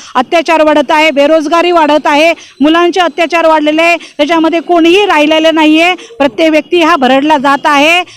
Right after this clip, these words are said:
मग तो पॉलिटिक्स असो किंवा आमचा सर्वसामान्य नागरिक असो, शासकीय कर्मचारी असो की निमशासकीय स-,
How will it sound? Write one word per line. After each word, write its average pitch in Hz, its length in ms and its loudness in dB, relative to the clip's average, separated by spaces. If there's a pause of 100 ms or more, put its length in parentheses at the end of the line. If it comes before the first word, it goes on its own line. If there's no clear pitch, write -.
(160)
मग 302 100 0
तो 311 160 0
पॉलिटिक्स 311 500 -2
असो 349 440 0 (260)
किंवा 311 160 0
आमचा 311 280 -2
सर्वसामान्य 302 580 0
नागरिक 302 420 -2
असो, 330 280 0 (320)
शासकीय 320 440 -2
कर्मचारी 339 580 -2
असो 370 400 0 (240)
की 320 80 0
निमशासकीय 339 720 0
स-, 285 240 -4